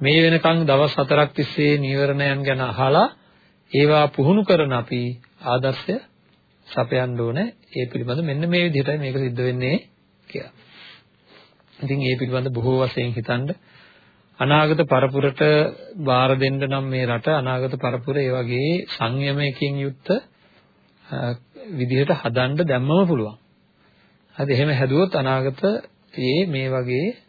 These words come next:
දැන් මේ වර්තමානයේ තියෙනවා වගේ මහා ව්‍යසන එන්නේ නැහැ. මිනිස්සු ඉක්මනට දියුණු වෙයි. ඉක්මනට රට දියුණු කරයි. නිර්වල් මනසකින් ඉඳි. වංචා දූෂණ ආදිය ගොඩක් අඩු වෙයි. ඒ සඳහා පුහුණු කරන මානසිකත්වයක් සකස් කරලා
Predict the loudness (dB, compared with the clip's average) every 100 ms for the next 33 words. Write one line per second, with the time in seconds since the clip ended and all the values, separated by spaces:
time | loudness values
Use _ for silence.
0 | _ -4 -4 -2 -2 -2 -2 -2 -2 -2
1 | -4 -4 -4 -4 -4 -4 -4 -4 -4 -4
2 | -4 -4 -6 _ _ _ _ _ _ _
3 | -12 -8 -6 -4 -4 -4 -6 -10 -8 -6
4 | -8 -8 -8 -8 -10 -10 -8 -8 -10 -12
5 | -16 _ _ _ _ _ _ _ _ _
6 | -12 -8 -4 0 0 0 -2 -2 -4 -6
7 | -4 0 2 4 2 -4 -4 -2 -2 -4
8 | _ _ -20 _ _ -8 -4 -4 -6 -4
9 | -2 0 2 0 0 -4 -4 -2 -2 -2
10 | -2 0 -2 -6 _ _ _ _ _ _
11 | -10 -8 -8 -6 -4 -2 -2 -2 -4 -4
12 | -4 0 0 2 2 0 -4 -8 -6 -2
13 | -2 -2 -6 -10 -10 -4 -2 -2 -4 _
14 | -20 _ _ -4 -2 0 -2 0 0 0
15 | 2